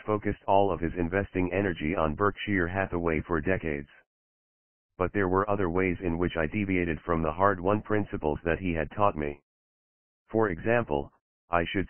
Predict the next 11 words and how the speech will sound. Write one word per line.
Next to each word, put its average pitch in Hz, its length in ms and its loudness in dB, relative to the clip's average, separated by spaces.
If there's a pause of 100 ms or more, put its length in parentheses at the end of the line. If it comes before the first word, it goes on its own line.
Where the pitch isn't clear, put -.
simply 113 340 0
have 80 180 0
copied 104 400 0
the 78 100 -4
fee 104 300 -4
structure 92 420 0
of 82 160 -4
his 80 200 -2
pre-Berkshire 92 720 0
investment 90 600 -2
partnerships. 85 720 -2